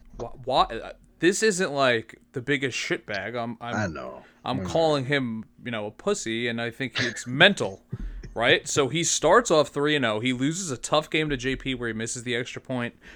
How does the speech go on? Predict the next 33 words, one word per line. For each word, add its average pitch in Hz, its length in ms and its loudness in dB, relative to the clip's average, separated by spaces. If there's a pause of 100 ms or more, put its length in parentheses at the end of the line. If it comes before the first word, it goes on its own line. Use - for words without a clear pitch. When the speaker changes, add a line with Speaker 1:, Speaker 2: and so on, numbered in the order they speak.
(160)
Speaker 1:
um, 113 440 2
that 95 160 -6
would 135 100 -4
have - 80 -10
tied 127 240 0
the 143 80 -4
game, 104 320 -4 (400)
right? 123 340 2
And 123 280 2
then 127 180 4
he's 127 300 -2
at 123 260 0
my 127 180 0
neck 131 380 -2
on 127 160 -2
Twitter 117 380 -2
relentlessly 123 840 -4
for 117 160 -10
those 113 200 -6
first 127 280 -4
four 107 220 -8
weeks. 117 320 -8 (300)
This 151 200 2
guy 139 320 6
didn't 120 300 -4
miss 120 180 -6
a 104 60 -8
second 123 420 -2
to - 100 -16
tweet 117 240 -8
at 110 140 -4
the 107 60 -12
Jets. 101 400 -10